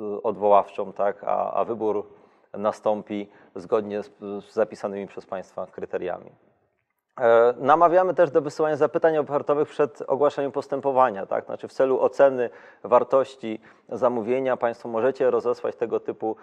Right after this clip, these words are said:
zapytania do firm. Niektóre szpitale to stosują. Co więcej, państwo poza, e, ceną możecie z-, uzyskać również informacje związane z tym, czy,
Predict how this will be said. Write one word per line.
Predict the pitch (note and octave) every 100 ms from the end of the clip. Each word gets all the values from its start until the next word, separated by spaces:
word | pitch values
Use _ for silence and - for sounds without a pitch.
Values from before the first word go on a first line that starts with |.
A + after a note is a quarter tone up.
| - G#2+
zapytania | A2 - - A#2+ A2+ G#2+
do | G#2+
firm. | - B2+ B2
Niektóre | A2+ - G#2+
szpitale | - G#2+ A2+ G#2+
to | G#2
stosują. | G#2 - - C3+ C3
Co | - A#2
więcej, | C3 - A2+
państwo | A2 - G#2+
poza, | - D3 A2 G#2+ G2+ - - -
e, | G#2 G#2
ceną | - C3 B2+
możecie | A#2+ A2+ A#2 A#2+
z-, | G#2+ A#2
uzyskać | A#2+ A#2 - A#2+
również | C3 D3 B2
informacje | A#2+ A#2+ A#2 A2 A2+ B2
związane | G2+ G#2+ G2+ A2 G#2+ G2+
z | -
tym, | A2 A2 A2+
czy, | - G#2